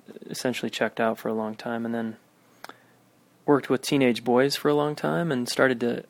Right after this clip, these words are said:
understand the power of getting real, telling the truth,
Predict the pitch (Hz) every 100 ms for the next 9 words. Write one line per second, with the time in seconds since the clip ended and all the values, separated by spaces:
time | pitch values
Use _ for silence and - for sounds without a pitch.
0 | - 135 123 - 127 117 - 127 123 120
1 | 117 110 - - 131 120 117 120 135 175
2 | - - - - - 139 120 113 - -
3 | 127 135 -